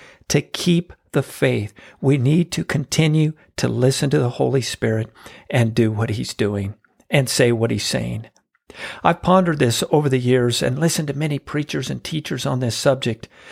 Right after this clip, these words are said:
and I do believe that worship is a new key that I'm learning about. And worship's, I've always believed that worship is a good thing, but I didn't see it as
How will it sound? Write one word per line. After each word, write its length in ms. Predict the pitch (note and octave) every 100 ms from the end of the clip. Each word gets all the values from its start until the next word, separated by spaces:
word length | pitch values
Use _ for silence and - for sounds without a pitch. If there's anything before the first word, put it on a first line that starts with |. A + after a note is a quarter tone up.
| - - - -
and 420 | C#3+ C#3+ C3+ - -
I 160 | C3+
do 380 | C3 - E3+ F#3+
believe 460 | F3 E3+ D#3 C3 C#3
that 200 | C#3+ -
worship 560 | C#3+ D#3 F3 - F#3+ -
is 220 | - C#3+
a 100 | C#3
new 380 | A#2+ B2+ E3 G#3
key 340 | - - C3 C3
that 180 | D#3 -
I'm 320 | C#3+ D#3 D#3+
learning 300 | B2 B2 A2+
about. 400 | A2+ G#2+ G#2+ - _ _ - - - - _ _ _
And 220 | E3+ F#3 -
worship's, 460 | F#3+ A#3+ G#3 - - - -
I've 160 | D3+
always 440 | D#3+ F#3+ A3 F#3 -
believed 360 | C3+ C3+ B2+
that 140 | C3+ -
worship 340 | D#3 - D3+
is 140 | B2 A#2+
a 60 |
good 240 | A#2 C3+ -
thing, 240 | D3+ C#3
but 160 | A2 C#3 D3+
I 80 |
didn't 400 | D#3+ A3+ G#3+ F3+
see 380 | - - - G3
it 120 | E3 -
as 260 | C#3 C3